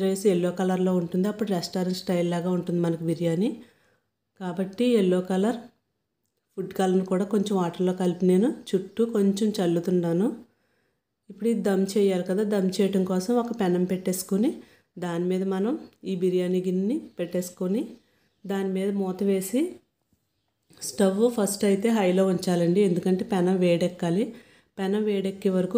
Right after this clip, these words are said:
కొంచెం హైలో ఉంచుకుని పెనం వేడయిన తర్వాత సిమ్లో పెట్టేసుకోవాలి. ఆ పెనం వేడికి మనకి బిర్యానీ మగ్గుతుంది. ఇది ఆవిరిపోకుండా దీనిపైన కొంచెం బరువు కూడా పెట్టేసుకోవాలి. మనకి వేడైన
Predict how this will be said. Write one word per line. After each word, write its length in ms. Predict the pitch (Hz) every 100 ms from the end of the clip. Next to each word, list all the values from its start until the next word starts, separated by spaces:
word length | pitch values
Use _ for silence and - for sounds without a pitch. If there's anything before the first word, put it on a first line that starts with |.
| 233
కొంచెం 240 | 220 202 208
హైలో 240 | 180 175 185
ఉంచుకుని 380 | 175 - 202 233 262
పెనం 260 | 202 190 208 190
వేడయిన 440 | 185 190 190 185 190 190
తర్వాత 400 | 180 175 185 190 277 - - _ _ -
సిమ్లో 320 | 220 202 202 202
పెట్టేసుకోవాలి. 680 | 190 185 185 - 175 202 247 - 208
ఆ 20 | 202 202
పెనం 260 | 185 190 202
వేడికి 380 | 196 185 196 247 277 247
మనకి 240 | 226 226 190
బిర్యానీ 380 | 185 190 185 190
మగ్గుతుంది. 520 | 180 180 - 170 180 269 - - _ _ _ 208
ఇది 100 | 214 202
ఆవిరిపోకుండా 640 | 190 190 202 196 196 196 202
దీనిపైన 340 | 214 208 185 196 214
కొంచెం 200 | 202 185
బరువు 220 | 180 175 180
కూడా 140 | 180 196
పెట్టేసుకోవాలి. 760 | 196 196 180 - 180 170 170 240 - - _ _ _ _ _ _ - 202
మనకి 320 | 202 202 311 349 - _ _ _ 190
వేడైన 320 | 196 196 208